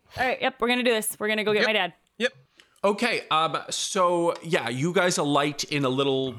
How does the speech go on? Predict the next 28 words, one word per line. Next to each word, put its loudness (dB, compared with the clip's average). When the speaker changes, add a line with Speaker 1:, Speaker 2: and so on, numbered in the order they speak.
Speaker 3:
you -4
know, -8
kind -4
of -6
desert 0
area. -2
Uh, 4
the 0
city 0
is 0
very 2
visible -2
from -10
here. -6
Uh, -8
essentially, -6
you -6
two 0
and 0
Throg 0
are -6
gonna 0
huff -2
it -4
in -6
on 0
foot. -2
Throg 0